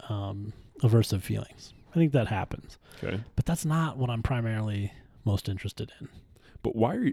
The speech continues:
Speaker 2: why are you interested in something different than what your client's interested in?
Speaker 1: Because my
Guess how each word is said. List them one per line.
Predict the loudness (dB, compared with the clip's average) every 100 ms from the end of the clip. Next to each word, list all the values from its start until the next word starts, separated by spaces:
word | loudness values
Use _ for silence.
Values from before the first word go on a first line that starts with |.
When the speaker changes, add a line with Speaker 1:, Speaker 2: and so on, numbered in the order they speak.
| 2
Speaker 2:
why | 2 4
are |
you | 2 4 6 6
interested | 6 2 2 0 0
in | 0 -2
something | -4 -2 0 -2 0
different | 0 0 0 -2
than | -2 -2
what | -2
your | -4
client's | -8 -4 -4 -4 -8
interested | -14 -12 -10 -10
in? | -12 -16 _ _ _ _ -20 -20 -20 -12 2
Speaker 1:
Because | 4 4 2 6
my | 6